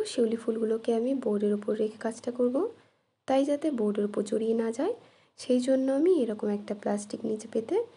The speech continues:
তারপরে শিউলি ফুলগুলোকে করব। প্রথমে যে শিউলি ফুলটা আমি করে দেখাবো সেই ফুলটা খুবই সোজা, আপনারা দেখুন, দেখলে অবশ্যই বুঝতে পারবেন।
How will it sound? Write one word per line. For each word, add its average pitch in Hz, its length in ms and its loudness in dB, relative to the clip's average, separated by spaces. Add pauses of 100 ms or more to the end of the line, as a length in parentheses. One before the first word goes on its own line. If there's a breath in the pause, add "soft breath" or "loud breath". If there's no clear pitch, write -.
(320 soft breath)
তারপরে 214 440 0
শিউলি 214 280 -2
ফুলগুলোকে 208 500 -2
করব। 202 260 0 (880)
প্রথমে 277 460 4
যে 320 180 0
শিউলি 302 280 0
ফুলটা 294 220 0
আমি 294 120 4
করে 294 220 0
দেখাবো 294 320 0 (120)
সেই 233 260 2
ফুলটা 233 320 0
খুবই 262 360 -2
সোজা, 285 380 0
আপনারা 214 280 0
দেখুন, 214 340 2 (100)
দেখলে 220 280 2
অবশ্যই 208 420 0
বুঝতে 208 220 -6
পারবেন। 208 360 -2